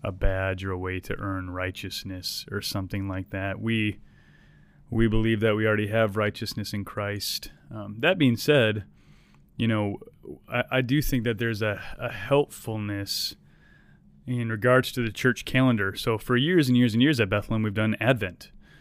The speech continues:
which is this season where we kinda enter into the,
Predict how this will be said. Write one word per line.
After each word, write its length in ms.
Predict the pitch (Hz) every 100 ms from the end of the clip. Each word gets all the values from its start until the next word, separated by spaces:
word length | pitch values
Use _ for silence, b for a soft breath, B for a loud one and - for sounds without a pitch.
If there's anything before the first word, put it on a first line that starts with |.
| b b b
which 260 | - 104 113
is 120 | 95
this 180 | 107 -
season 420 | - 120 110 113
where 100 | 110
we 100 | 107
kinda 280 | - 113 107
enter 400 | - 117 - 110
into 720 | 104 110 107 - 110 107 104 - b b b b b
the, 560 | 107 101 98 98 95